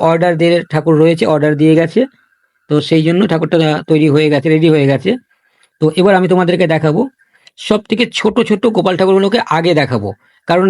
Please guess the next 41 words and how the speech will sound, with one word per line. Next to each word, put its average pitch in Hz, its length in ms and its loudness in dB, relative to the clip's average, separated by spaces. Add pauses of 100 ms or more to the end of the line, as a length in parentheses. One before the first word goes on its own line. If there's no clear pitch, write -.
ভিডিওর 170 380 0
শেষে 175 360 -2
আমি 202 140 0
রেখে-, 165 240 2
রেখেছি 185 320 0 (680)
পনেরো 185 300 4
ফিটের 214 280 0
গোপালটা। 131 440 -2 (760)
তো 160 40 -6 (100)
এখানে 196 300 0
যে 208 100 2
গো-, 170 200 -2
সমস্ত 190 260 -2
গোপাল 170 320 0
তোমরা 185 180 0
দেখতেই 165 300 0
পাচ্ছ, 160 220 -2 (180)
এখানে 185 280 -2
প্রচুর 185 360 0
গোপালের 202 400 0
কিন্তু 180 280 0 (400)
সমাগম 185 440 0
ঘটেছে 175 300 0
বা 185 100 2
বিক্রি 165 280 0
করা 170 200 2
হচ্ছে। 170 280 0 (600)
এবং 208 140 2 (140)
এই 202 160 2
যে 226 120 2 (400)
রাধাকৃষ্ণ 165 540 -2
যে 190 120 0
মূর্তিটা 170 380 0
তোমরা 190 200 2
দেখতে 170 160 -2
পাচ্ছ, 156 260 0
এটার 180 280 -2
দাম 175 180 -2
রয়েছে 190 240 2
তিনশো 196 360 0
টাকা। 120 240 -2